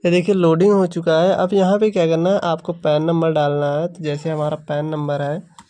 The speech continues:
हमने यहाँ पे अपना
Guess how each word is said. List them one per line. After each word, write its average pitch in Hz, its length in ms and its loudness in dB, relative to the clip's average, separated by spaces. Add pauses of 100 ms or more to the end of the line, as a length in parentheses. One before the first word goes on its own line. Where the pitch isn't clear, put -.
(760)
हमने 156 220 0
यहाँ 151 200 2
पे 165 180 -4 (2000)
अपना 170 460 -2